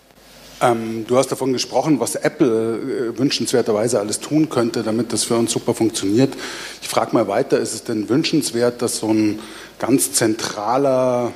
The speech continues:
Netzknoten bei einem privatwirtschaftlichen Konzern im Ausland ansässig entsteht, oder wäre das nicht die natürliche Forderung an das Öffentlich-Rechtliche, uns so eine Struktur mittelfristig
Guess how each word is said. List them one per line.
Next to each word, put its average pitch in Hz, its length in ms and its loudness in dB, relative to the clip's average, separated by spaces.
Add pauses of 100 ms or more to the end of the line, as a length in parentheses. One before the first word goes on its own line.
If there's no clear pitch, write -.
(120)
Netzknoten 131 920 0
bei 113 120 0
einem 113 380 0
privatwirtschaftlichen 110 1000 0
Konzern 113 760 0 (580)
im 110 600 2
Ausland 120 540 0
ansässig 113 720 -2
entsteht, 113 560 0
oder 113 320 2 (340)
wäre 110 160 4
das 113 200 -2
nicht 117 180 0
die 113 80 0
natürliche 113 480 0
Forderung 117 560 2
an 113 100 0
das 110 140 -2
Öffentlich-Rechtliche, 113 1040 0
uns 117 340 0
so 113 120 2
eine 107 200 0
Struktur - 600 0
mittelfristig 110 640 0